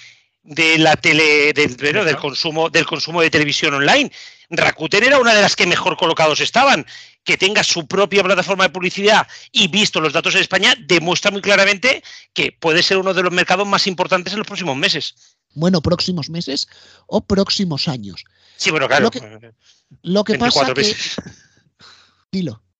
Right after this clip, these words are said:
Speaker 1: No, no, iba a decir veinticuatro meses, he dicho eso, sí, pueden ser muchos meses.
Speaker 3: Bueno, pues seguimos hablando de Rakuten, pero no vamos a hablar bien.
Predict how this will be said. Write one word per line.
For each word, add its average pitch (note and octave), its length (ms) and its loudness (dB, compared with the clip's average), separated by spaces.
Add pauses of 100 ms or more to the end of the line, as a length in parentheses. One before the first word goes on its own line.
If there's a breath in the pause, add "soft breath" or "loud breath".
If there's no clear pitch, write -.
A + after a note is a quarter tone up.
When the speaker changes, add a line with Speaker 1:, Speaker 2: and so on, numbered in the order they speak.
Speaker 1:
No, G#3+ 100 0
no, A#3 80 2
iba G#3 140 4
a - 20 4
decir A3 160 2
veinticuatro F3+ 440 0
meses, E3+ 240 -2
he E3 40 -4
dicho E3 220 -6
eso, E3 180 -6
sí, D#3 300 -8
pueden D3 180 -8
ser D#3+ 120 -6
muchos D3 220 -8
meses. - 720 -8 (240)
Speaker 3:
Bueno, G#3+ 300 -2
pues E3+ 160 -2
seguimos A#3 360 -4
hablando B3+ 300 -4
de A#3 80 -4
Rakuten, A#3 480 -6 (300)
pero G#3+ 220 0
no B3 120 0
vamos A#3 300 -2
a F#3+ 40 -4
hablar D3 240 -6
bien. F#2+ 280 -16